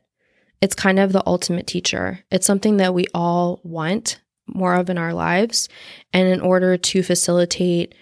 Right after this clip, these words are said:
our intuition and our creativity and experience flow,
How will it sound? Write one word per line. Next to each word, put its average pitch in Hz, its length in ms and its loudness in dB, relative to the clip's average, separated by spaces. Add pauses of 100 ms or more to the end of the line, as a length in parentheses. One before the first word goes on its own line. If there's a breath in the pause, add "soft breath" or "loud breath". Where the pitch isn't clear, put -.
(300 soft breath)
our 175 120 -2
intuition 180 680 0
and 175 160 -2
our 170 120 0
creativity 175 680 0
and 170 140 0
experience 165 760 0
flow, 175 520 -2